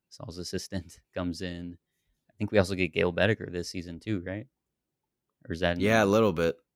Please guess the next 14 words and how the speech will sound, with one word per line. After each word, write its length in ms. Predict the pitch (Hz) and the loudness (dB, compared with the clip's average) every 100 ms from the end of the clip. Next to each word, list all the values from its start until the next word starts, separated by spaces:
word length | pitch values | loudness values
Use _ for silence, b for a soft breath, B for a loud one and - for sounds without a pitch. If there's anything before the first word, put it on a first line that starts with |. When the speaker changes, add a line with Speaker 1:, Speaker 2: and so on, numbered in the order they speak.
| - | -20
Speaker 1:
We 140 | - 98 | -10 -2
do, 120 | 90 | 0
yeah, 240 | 87 87 | 0 -2
just 200 | 85 87 | -6 -10
very 160 | 92 87 | -8 -8
brief 260 | 80 87 90 | -6 -4 0
Speaker 2:
Yeah. 60 | |
Speaker 1:
encounter. 360 | 92 87 87 87 _ _ _ | 0 -2 -8 -14 _ _ _
So 140 | - | -4
they 320 | 87 90 90 - _ _ | 0 2 0 -4 _ _
give 160 | 101 92 | -2 -2
us 100 | 101 | -6
a 40 | |
lot 300 | 95 95 87 | 2 4 4